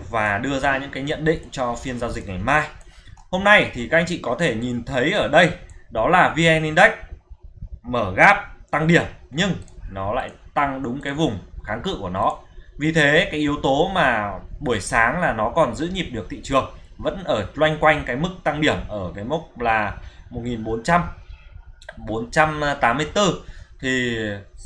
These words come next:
sau đó thì đến cái phiên chiều gặp cái áp lực bán rất lớn từ những cái vùng kháng cự nhá.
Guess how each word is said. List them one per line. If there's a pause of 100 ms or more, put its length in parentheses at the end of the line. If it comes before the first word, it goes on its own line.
(140)
sau
đó
thì
đến
cái
phiên
chiều (340)
gặp
cái
áp
lực
bán
rất
lớn
từ
những
cái
vùng
kháng
cự
nhá.